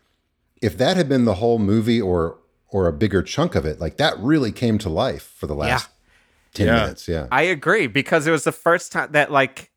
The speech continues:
Speaker 2: it, it just, I don't know, it felt like something was both happening, it was making a little bit more sense, combined with it was an aesthetic all of a sudden I could be on board with, and, like, a
Speaker 1: Right.
Speaker 2: sexual <laughs> aesthetic
Speaker 3: Oh, yeah.
Speaker 2: I could be on board with. It's like, all of a sudden she looked like a mix of, uh,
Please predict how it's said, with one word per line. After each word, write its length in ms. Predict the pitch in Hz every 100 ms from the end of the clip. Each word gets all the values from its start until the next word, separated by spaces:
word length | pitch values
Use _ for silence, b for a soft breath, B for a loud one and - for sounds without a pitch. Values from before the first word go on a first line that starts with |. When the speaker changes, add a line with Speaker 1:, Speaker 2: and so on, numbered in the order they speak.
| -
Speaker 2:
it, 200 | 135 135
it 140 | 147 135
just, 240 | 156 - _ -
I 120 | 160
don't 160 | 175 170
know, 140 | 160
it 80 | 117
felt 160 | - 139
like 120 | 123
something 360 | - 151 202 165
was 140 | 131
both 200 | - 104
happening, 520 | - 151 - 196 220 240
it 80 |
was 160 | 123 113
making 380 | 120 117 120 104
a 60 | 107
little 140 | 120
bit 160 | 120 113
more 120 | 110
sense, 320 | - 143 160
combined 640 | - 120 107 123 170 185 113
with 400 | 104 104 - _ b b b b b b _
it 100 | 135
was 240 | 143 139 147
an 100 | 139
aesthetic 500 | 131 - 147 139 139
all 120 | 123
of 60 | 120
a 20 |
sudden 240 | - 135
I 100 | 123
could 200 | - 131
be 160 | 110 117
on 160 | 107 107
board 320 | 107 101 82
with, 260 | 85 90
and, 120 | 131 120
like, 120 | 113
a 60 |
Speaker 1:
Right. 80 | 98
Speaker 2:
sexual 640 | 87 139 - - 160 156 156
<laughs> 0 |
aesthetic 400 | - 160 165 101
Speaker 3:
Oh, 40 |
yeah. 60 | 165
Speaker 2:
I 40 |
could 100 | 160
be 100 | 175
on 80 | 165
board 180 | 190 185
with. 120 | 160
It's 120 | 139
like, 120 | 139
all 140 | 143 165
of 60 |
a 60 | 180
sudden 200 | - 180
she 200 | - 160
looked 260 | 143 147 -
like 200 | 143 139
a 40 |
mix 420 | 123 117 123 - -
of, 560 | 113 107 101 104 98 _ b b b b b
uh, 440 | 110 110 107 107